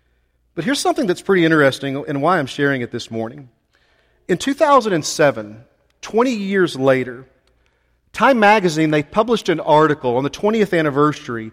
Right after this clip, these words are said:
and they stated that at the time, the speech that we, that we, many of us know well, that this speech received very little, what they call, called very little coverage from the media.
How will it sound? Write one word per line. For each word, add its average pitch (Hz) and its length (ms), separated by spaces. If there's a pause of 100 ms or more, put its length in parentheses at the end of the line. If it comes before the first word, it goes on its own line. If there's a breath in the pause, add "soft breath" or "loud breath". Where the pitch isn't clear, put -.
(400 soft breath)
and 175 160
they 175 60
stated 208 480
that 180 100
at 233 220
the 226 60
time, 123 760 (360)
the 160 140
speech 160 600
that 180 140
we, 208 140
that 202 140
we, 202 160
many 240 220
of 190 100
us 185 120
know 180 180
well, 143 520 (380 soft breath)
that 175 160
this 220 160
speech - 480
received 175 580
very 196 800
little, 165 400
what 156 100
they 185 120
call, 139 600
called 147 240
very 175 300
little 170 440 (260 loud breath)
coverage 175 540
from 147 220
the 123 220 (180)
media. 123 480